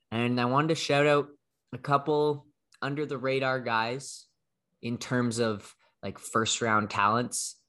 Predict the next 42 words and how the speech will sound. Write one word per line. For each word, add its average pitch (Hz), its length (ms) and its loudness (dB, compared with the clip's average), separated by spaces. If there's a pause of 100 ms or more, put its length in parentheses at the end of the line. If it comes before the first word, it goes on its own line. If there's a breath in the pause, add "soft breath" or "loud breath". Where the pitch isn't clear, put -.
(100)
Obviously 104 380 -2
they 98 160 -2
get 101 180 0
a 113 60 4
lot 113 180 4
of 110 120 0
buzz, 117 260 0
but 104 160 -4
I 101 60 0
want 107 180 -2
to 107 60 -6
shout 104 320 -4
some 107 200 -4
out, 110 420 -2
uh, 95 300 0 (140)
from 110 160 -6
what 107 100 2
I've 104 140 -2
seen 110 180 -4
in 104 60 -6
Summer 107 260 -4
League 107 200 -4
so 107 180 -2
far. 104 360 4
And 95 160 -2 (400 loud breath)
the 117 60 -6
first 135 380 2
guy, 113 400 2 (480 soft breath)
uh, 98 280 -2
is 104 120 -6
Davion 117 400 2
Mitchell, 107 380 -8 (180)
who 117 500 2
fell 113 680 0 (340)
to, 104 160 -4
I 98 80 -4
believe, 107 320 -6
the 104 80 -4
ninth 101 420 -4
pick 110 380 -2
to - 100 -6
Sacramento. 107 840 -2